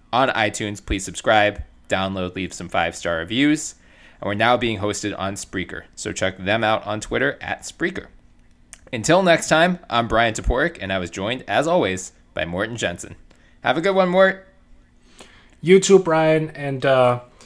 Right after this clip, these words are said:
Speaker 2: thoughts to, uh, all the,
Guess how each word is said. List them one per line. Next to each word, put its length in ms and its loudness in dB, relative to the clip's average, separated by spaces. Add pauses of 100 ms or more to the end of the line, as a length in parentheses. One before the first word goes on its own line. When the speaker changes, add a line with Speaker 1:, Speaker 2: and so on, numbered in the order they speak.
(260)
Speaker 2:
thoughts 560 -2
to, 400 2 (200)
uh, 480 -6 (360)
all 240 0
the, 360 -4